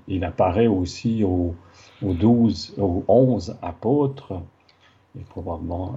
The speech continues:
la Vierge Marie dans le Cénacle, alors que toutes les portes sont closes. Et cela est bien souligné dans l'Évangile pour nous faire comprendre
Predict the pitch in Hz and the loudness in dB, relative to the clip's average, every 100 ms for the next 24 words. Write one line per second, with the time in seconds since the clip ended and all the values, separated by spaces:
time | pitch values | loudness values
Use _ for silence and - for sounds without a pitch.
0 | - 85 85 85 85 90 87 110 127 123 | -8 -4 -2 0 2 2 2 4 6 6
1 | 104 95 85 82 - 82 101 135 135 107 | 4 0 -2 -4 -4 0 2 2 0 -8
2 | - 87 101 101 - 90 85 107 - - | -6 -2 0 -2 -6 -6 -6 -8 -12 -16
3 | 95 - - - 123 - 107 131 - 147 | -12 -10 -4 -2 -2 -2 -4 -2 2 4
4 | 101 85 85 - - - - _ _ _ | 4 -2 -10 -16 -20 -20 -20 _ _ _
5 | _ _ - 92 87 82 104 113 95 85 | _ _ -8 -6 -6 -4 0 2 0 2
6 | 127 131 - 104 101 120 131 104 92 92 | 2 2 0 -4 -2 2 2 0 -2 -2
7 | 104 117 135 135 107 95 90 139 135 110 | -2 2 2 2 0 0 2 0 2 -2
8 | 104 - 117 139 160 - | -4 -2 -2 0 -2 -6